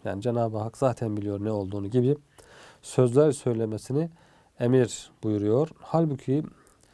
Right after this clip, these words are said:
gerek Sahih Buhari'de gerekse Müslim'in diğer yerlerinde yüze karşı methin caiz olduğunu bildiren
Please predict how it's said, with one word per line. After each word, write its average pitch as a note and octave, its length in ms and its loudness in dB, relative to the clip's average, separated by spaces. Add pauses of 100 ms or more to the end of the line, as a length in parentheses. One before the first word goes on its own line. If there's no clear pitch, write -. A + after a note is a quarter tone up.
(560)
gerek C3+ 300 4
Sahih C3+ 300 0
Buhari'de A2 580 0
gerekse B2+ 460 0
Müslim'in C3+ 720 0 (320)
diğer C#3 260 6
yerlerinde G#2+ 580 -2
yüze C#3 320 2
karşı A#2 360 -4
methin C#3 460 -2 (500)
caiz B2+ 400 2
olduğunu A2 760 2
bildiren B2 540 2